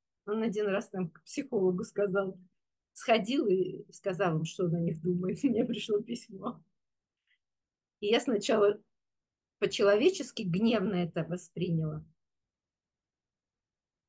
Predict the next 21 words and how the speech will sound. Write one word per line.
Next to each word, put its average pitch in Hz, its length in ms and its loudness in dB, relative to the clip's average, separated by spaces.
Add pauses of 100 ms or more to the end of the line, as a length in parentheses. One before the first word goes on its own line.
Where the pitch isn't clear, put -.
(100)
А 170 80 -8
потом 269 360 -2
кармически 214 680 -2
я 190 80 0
поняла, 180 580 -2 (520)
карма 208 440 0
закончилась 180 840 -4 (1040)
с - 200 -12
этим, 170 840 -2 (360)
а, 165 320 0 (160)
учреждением. 165 960 -2 (800)
И 202 80 2
вот 202 160 2 (140)
я 214 180 2
всё - 180 -4
время 220 240 0
хожу 247 360 4
вокруг 233 360 0
да 226 200 6
около 208 580 2
на, 180 560 -2